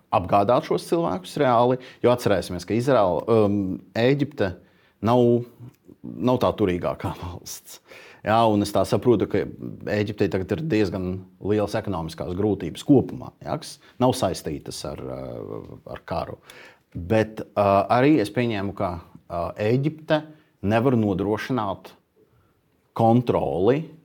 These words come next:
pār, ā, par šiem cilvēkiem, ka tur neiefiltrēsies tie paši hamasieši. Atcerēsimies, ka Hamas ir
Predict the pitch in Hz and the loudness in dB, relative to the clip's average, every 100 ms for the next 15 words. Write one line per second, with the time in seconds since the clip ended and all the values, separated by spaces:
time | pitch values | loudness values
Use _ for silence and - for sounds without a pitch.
0 | _ - 92 90 104 113 - - 92 92 | _ -4 0 2 0 -2 -8 -6 -4 -2
1 | 92 90 90 92 _ _ - 95 110 - | 0 -2 -4 -8 _ _ -6 -2 -2 -2
2 | 117 95 82 104 107 113 101 98 90 87 | 0 0 0 -4 -4 -4 -2 -2 -4 -6
3 | 107 98 104 - 95 - 107 - - 120 | -6 -2 -4 -2 -6 -4 -6 -6 -6 -6
4 | - 170 - - - - - - _ _ | -4 -4 -6 -14 -18 -20 -20 -20 _ _
5 | - - 143 127 104 - 71 - 90 110 | -8 -4 0 0 0 -4 -10 -12 -10 -4
6 | 120 208 - - 113 120 131 | -2 -2 -6 -8 0 2 2